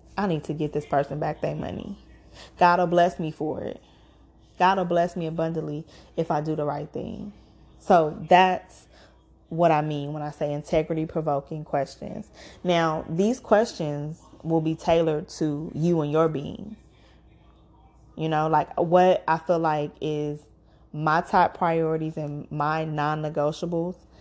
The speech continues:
may not be, uh, ordered in the same way that you would.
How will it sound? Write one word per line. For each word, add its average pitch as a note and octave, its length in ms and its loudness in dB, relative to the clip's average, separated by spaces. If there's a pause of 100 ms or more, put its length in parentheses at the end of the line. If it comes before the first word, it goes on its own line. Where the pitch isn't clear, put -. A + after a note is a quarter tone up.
(480)
may F3 240 4
not D#3 260 0
be, D#3 440 -2 (760)
uh, D3+ 460 -2 (760)
ordered D#3+ 500 6 (260)
in E3 120 -4
the D#3 100 -4
same D3+ 320 -4
way D3+ 140 -2
that D3+ 180 -4
you E3+ 160 -4
would. - 340 -10